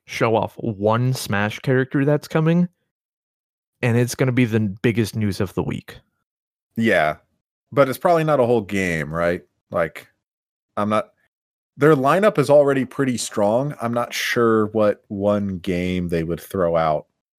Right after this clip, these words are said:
Speaker 2: Like, they're releasing
Speaker 1: I mean
Speaker 2: Animal Crossing and Pokemon <laughs> and a Zelda game. Did,
Speaker 1: Oh, yeah,
Speaker 2: do they have
Speaker 1: definitely.
Speaker 2: anything else? Like,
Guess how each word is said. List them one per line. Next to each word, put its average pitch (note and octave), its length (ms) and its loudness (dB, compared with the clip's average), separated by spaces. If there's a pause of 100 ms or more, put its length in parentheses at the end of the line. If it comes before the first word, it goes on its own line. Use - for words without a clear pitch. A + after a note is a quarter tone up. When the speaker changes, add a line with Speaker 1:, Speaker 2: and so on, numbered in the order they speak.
(1300)
Speaker 2:
Like, D3 140 2
they're G3+ 80 2
releasing A3+ 280 2
Speaker 1:
I F3 40 2
mean F#3 40 4
Speaker 2:
Animal F#3+ 180 2
Crossing D#3+ 340 0
and B2+ 300 -2
Pokemon E2 720 -2 (220)
<laughs> - 800 -10
and B2+ 460 2
a B2 100 4
Zelda A2+ 360 2
game. F2 540 -2 (380)
Did, A#2+ 160 0
Speaker 1:
Oh, - 20 2
yeah, D#3+ 260 2
Speaker 2:
do - 100 -2
they A#2+ 60 2
have E3 80 4
Speaker 1:
definitely. A2 240 0
Speaker 2:
anything A#2+ 200 -6
else? C3 540 -6
Like, F#2+ 540 -2